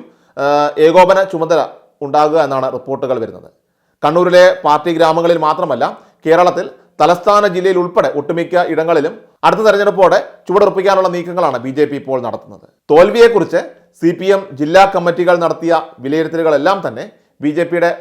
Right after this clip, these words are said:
വളർച്ചയെക്കുറിച്ച് സൂചിപ്പിക്കുന്നുണ്ട്. ഒരുപക്ഷെ സ്വയം വിമർശനമുണ്ടെങ്കിലും ബി ജെ പിയെ എങ്ങനെ തടയാം എന്നതിനെപ്പറ്റി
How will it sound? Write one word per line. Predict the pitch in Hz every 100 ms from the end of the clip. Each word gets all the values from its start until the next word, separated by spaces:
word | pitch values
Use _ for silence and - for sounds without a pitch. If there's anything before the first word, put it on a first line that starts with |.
| 120
വളർച്ചയെക്കുറിച്ച് | 135 160 170 180 165 156 143 131 -
സൂചിപ്പിക്കുന്നുണ്ട്. | - 127 131 120 98 95 _ _ 185
ഒരുപക്ഷെ | 226 226 226 269 - _ _ -
സ്വയം | 196 220 240 - 151
വിമർശനമുണ്ടെങ്കിലും | 170 196 226 214 185 202 185 127 101 _ _ _ -
ബി | 165 202
ജെ | 233
പിയെ | 233 240 190
എങ്ങനെ | 196 202 180
തടയാം | 175 196 196 165
എന്നതിനെപ്പറ്റി | 160 175 175 156 160